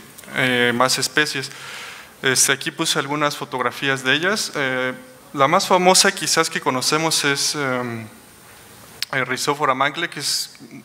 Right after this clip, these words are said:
eh, comúnmente lo llamamos en México como manglar rojo, que se caracteriza por tener estas raíces aéreas, este, muy prominentes, ¿no? Este, en general, bueno, tenemos otras, eh, tres especies, Conocarpus erectus, que conocemos como mangle botoncillo,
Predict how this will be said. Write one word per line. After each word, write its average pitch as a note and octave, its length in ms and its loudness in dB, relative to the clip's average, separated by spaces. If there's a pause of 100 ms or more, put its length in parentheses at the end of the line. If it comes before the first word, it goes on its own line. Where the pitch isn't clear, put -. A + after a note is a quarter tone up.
(120)
eh, A#2+ 300 -4
comúnmente E3 460 4
lo C3+ 200 4
llamamos C#3 440 0
en C3+ 100 -4
México D3 320 -2
como B2+ 200 -4
manglar C3 380 4
rojo, D3+ 400 -6 (640)
que C#3+ 280 2
se D3 160 2
caracteriza D#3 560 0
por D3+ 140 -6
tener D3 240 -4
estas D3+ 260 -2
raíces C3 540 0
aéreas, B2+ 640 0
este, C3+ 260 -10
muy C3+ 160 -4
prominentes, B2+ 680 0
¿no? C3+ 140 -8 (880)
Este, C3 400 4
en C3+ 80 4
general, D3+ 240 4
bueno, D#3+ 180 -2
tenemos C#3+ 360 -4
otras, C3+ 560 -2
eh, C3+ 200 -4
tres C3+ 220 -2
especies, E3 540 0
Conocarpus C#3+ 560 -2
erectus, D3 320 0
que C#3 100 -4
conocemos C3+ 720 -2
como B2+ 200 -4
mangle C3+ 300 2
botoncillo, F#3 680 0